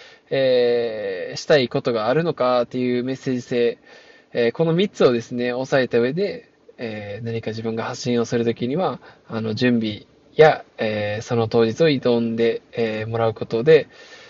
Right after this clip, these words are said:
えー、そうですね、聞き手が「だから何？」とか、あのー、無駄な時間を、あの、生まないようにできるんじゃないかなと思うので、ぜひ参考にしていただければ幸いです。はい。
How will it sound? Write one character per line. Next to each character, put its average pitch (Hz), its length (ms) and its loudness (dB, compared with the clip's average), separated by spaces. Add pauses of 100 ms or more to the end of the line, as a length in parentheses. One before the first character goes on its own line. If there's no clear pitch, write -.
(460)
え 107 480 2
ー、 - 40 -12
そ 127 100 6
う 120 40 10
で 110 60 4
す 120 100 -4
ね、 147 80 6
聞 147 160 2
き - 60 -4
手 135 140 4
が 123 220 8
「だ 135 120 2
か 123 120 -2
ら 110 80 -8
何？」 113 260 -8
と 147 140 2
か、 123 460 2 (160)
あ 117 180 -6
の 107 540 -12 (1200)
ー、 131 40 0
無 139 100 10
駄 147 140 12
な 123 100 8
時 117 140 4
間 123 320 2 (640)
を、 151 340 4
あ 117 80 0
の、 117 100 0
生 123 60 2
ま 135 160 4
な 117 100 2
い 113 60 0
よ 117 80 0
う 135 40 -2
に 160 80 -4
で 151 100 0
き 131 100 -2
る 123 100 2
ん 117 40 0
じ 113 60 0
ゃ - 20 0
な 113 100 -6
い 110 60 -4
か 120 100 -2
な 147 120 0
と 147 120 -2
思 127 120 -2
う - 20 -2
の 120 120 -2
で、 147 120 0
ぜ 143 120 2
ひ 120 180 -8
参 113 200 -12
考 117 140 -8
に 110 60 -8
し - 60 -18
て 117 80 -8
い 113 60 -8
た 113 80 -6
だ 110 80 -6
け 117 160 -2
れ 117 80 0
ば 151 140 0
幸 117 320 -2
い 113 80 -8
で 135 120 -2
す。 - 260 -12 (960)
は 147 160 4
い。 151 120 6